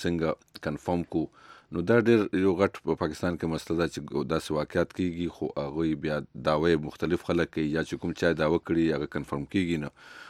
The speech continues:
خو بهرحال، آ، پاکستان کې خلک داسې ورته ګوري، لکه څنګه تاسو وویل چې دا د چین او د، آ، پاکستان چې کوم، آ، تعلق دی، او ورسره سی پیک پکې یادوي. ډېر خلکو پکې دا، آ،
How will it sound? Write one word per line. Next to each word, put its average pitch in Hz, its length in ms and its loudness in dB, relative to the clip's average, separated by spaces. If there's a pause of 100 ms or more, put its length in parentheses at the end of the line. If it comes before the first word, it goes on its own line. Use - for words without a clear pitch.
(200)
خو 80 60 -4
بهرحال، 104 400 6
آ، - 180 0 (280)
پاکستان 82 480 0
کې - 80 -10
خلک 87 260 2
داسې 82 280 2
ورته 76 260 0
ګوري، 78 240 0
لکه 78 120 -6
څنګه 80 240 -4
تاسو 85 360 0
وویل 92 200 4
چې - 140 -8
دا 78 320 0 (480)
د 76 220 0
چین 90 360 0 (600)
او 76 260 0
د، 76 140 -4 (840)
آ، 76 280 -4
پاکستان 78 520 0
چې - 100 -6
کوم، 80 320 -4
آ، - 280 -12 (240)
تعلق 82 460 0
دی، 95 140 2 (540)
او 73 100 -2
ورسره 82 360 0
سی - 180 -6
پیک 101 320 4
پکې 87 180 -2
یادوي. 80 520 4 (500)
ډېر 85 120 0
خلکو 80 380 -2
پکې 82 240 -4
دا، 82 180 4
آ، 78 580 0